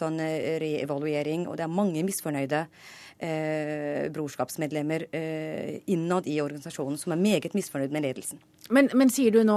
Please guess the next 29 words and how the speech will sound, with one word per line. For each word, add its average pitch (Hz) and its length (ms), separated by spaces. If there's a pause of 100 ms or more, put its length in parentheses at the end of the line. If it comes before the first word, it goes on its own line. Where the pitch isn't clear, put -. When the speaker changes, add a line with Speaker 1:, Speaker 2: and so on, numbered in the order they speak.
Speaker 2:
altså 196 240 (240)
at, 190 160
eh, 165 340
denne 175 240
dommen 160 380
i 185 80
dag, 170 260
den 170 240
vil 165 160
hindre 151 540
en, 151 160
eh, 156 80
demokratisk 156 680
utvikling 151 760
i 147 340
Egypt? 170 400
Speaker 1:
Ja, 208 120
den 202 180
er 147 80
jo 180 160
udemokratisk. 143 800
Du 190 80
kan 170 160
ikke 185 100
bare 202 220
forby 143 580
en 170 140
slik 143 240
bevegelse 160 580